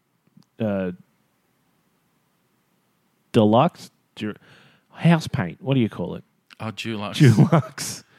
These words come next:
Speaker 1: She
Speaker 2: Yeah.
Speaker 1: could endorse Dulux 'cause that bitch be putting on liters of shit on her face.
Speaker 2: Or we-, or, like, or weather. You know what I mean?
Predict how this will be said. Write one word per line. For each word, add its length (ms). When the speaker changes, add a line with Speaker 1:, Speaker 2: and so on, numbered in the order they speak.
Speaker 1:
She 120
Speaker 2:
Yeah. 60
Speaker 1:
could 100
endorse 340
Dulux 500
'cause 200
that 160
bitch 220
be 140
putting 300
on 260
liters 440
of 140
shit 240
on 120
her 160
face. 440
Speaker 2:
Or 200
we-, 260
or, 500
like, 200
or 220
weather. 340
You 120
know 80
what 100
I 40
mean? 200